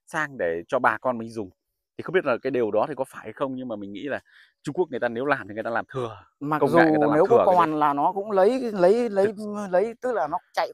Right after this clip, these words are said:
Speaker 2: qua dây chuyền của
Speaker 1: Đúng
Speaker 2: nó
Speaker 1: rồi,
Speaker 2: đã.
Speaker 1: tức là người ta xử lý, người ta làm qua hết rồi. Ờ, còn cái việc mà, ừm, đúng hay sai thì mình cũng không, không cảm nhận được, nhưng mà đó là cái, cái người ta kháo nhau và mọi người đồn ấy.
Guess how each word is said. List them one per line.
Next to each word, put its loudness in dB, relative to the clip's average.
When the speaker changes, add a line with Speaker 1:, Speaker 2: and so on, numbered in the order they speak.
Speaker 2:
qua -2
dây 2
chuyền 2
của -4
Speaker 1:
Đúng 0
Speaker 2:
nó 4
Speaker 1:
rồi, 8
Speaker 2:
đã. -4
Speaker 1:
tức 4
là 6
người 2
ta 6
xử -4
lý, 2
người 0
ta 4
làm 0
qua 4
hết -4
rồi. -12
Ờ, 0
còn 0
cái -4
việc -2
mà, -2
ừm, -12
đúng -8
hay -10
sai -14
thì -20
mình -16
cũng -20
không, -10
không -16
cảm -4
nhận -4
được, -12
nhưng -12
mà -6
đó 0
là -6
cái, -10
cái -10
người -4
ta -4
kháo -4
nhau -2
và -4
mọi -12
người -6
đồn -2
ấy. -16